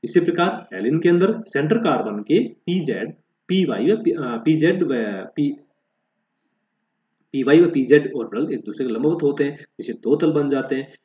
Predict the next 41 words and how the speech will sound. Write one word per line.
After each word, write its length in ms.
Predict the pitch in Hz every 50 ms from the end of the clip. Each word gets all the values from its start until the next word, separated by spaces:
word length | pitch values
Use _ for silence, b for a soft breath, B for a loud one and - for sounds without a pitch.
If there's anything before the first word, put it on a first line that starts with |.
| _ _ _ -
एम 240 | 120 127 127 - -
सममिति 360 | - - 147 139 - - 131
तल 240 | - - 120 156 165
बन 200 | 156 151 143 135
जाता 300 | 139 135 135 - 131 131
है, 340 | 131 135 135 135 - - - - _ _ _ _ _ _ _ _ _ _ -
जो 120 | 117 120 120
एक 120 | 123 131
दूसरे 280 | 131 143 143 - 143 135
के 180 | 131 139 127 107 - 92
मिरर 180 | 101 127 143 170
इमेज 280 | 180 170 165 160 - 156
तो 60 | 147
हो 100 | 147 147
सकते 340 | 147 156 160 - - 160 156
हैं, 260 | 170 196 226 - - - - -
लेकिन 420 | - 220 - - 156 - - 220 - _ _ _ _ _
सुपर 300 | - - 202 196 190 165
इम्पोज 300 | 143 123 104 113 98 90
नहीं 200 | - - 85 87
होते 220 | 110 113 - -
हैं, 300 | 127 123 120 113 113 - _ _ - -
जिसके 220 | 104 - - 120
कारण 380 | 117 - 127 170 226 302 320 - - _ _ _ _ _ 101
ये 300 | 110 147 233 302 - - _ _ _ _ _ _ _ -
एक 120 | 104 101 101
दूसरे 260 | 95 92 - 107 98
के 180 | 98 - - 98 - - - _ _ _ _ _ _ -
दो 140 | 110 135 139
प्लेन 240 | 131 - 123 131 147
में 100 | 156 156
बन 120 | 151 151
जाते 260 | 147 151 147 147 151
हैं, 240 | 151 160 - - - -
दो 80 | 107 104
अस-, 300 | 98 104 113 - - _ _ _ _ _ _ 120
असममित 360 | 131 - 147 160 151 156 -
तल 160 | 151 147 147
बन 160 | 143 139 135
जाते 260 | 135 139 131 - 143
हैं 220 | 131 143 143 147